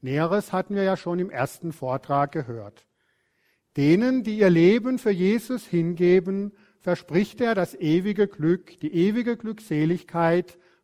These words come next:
bei ihm im Himmel. In der Offenbarung des Johannes wird uns überliefert, dass die Märtyrer sofort nach dem Tod in die unmittelbare Nähe Gottes gelangen.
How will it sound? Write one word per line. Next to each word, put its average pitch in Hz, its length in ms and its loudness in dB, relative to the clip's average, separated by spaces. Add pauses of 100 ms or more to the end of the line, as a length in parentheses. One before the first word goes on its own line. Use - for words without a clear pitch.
bei 151 240 -2
ihm 160 360 -2
im 185 180 -6
Himmel. 117 420 -10 (920)
In 143 100 -8
der 175 140 0
Offenbarung 185 760 2
des 240 200 -4
Johannes 180 880 -2
wird 196 180 0
uns 233 200 -6
überliefert, 160 960 -4 (400)
dass 151 240 -4
die 156 120 -2
Märtyrer 185 720 -2
sofort 170 640 -4
nach 190 220 -2
dem 151 240 -4
Tod 160 560 -2 (380)
in 175 140 -6
die 190 120 -6
unmittelbare 220 880 0
Nähe 170 360 2
Gottes 147 520 -6
gelangen. 143 680 -4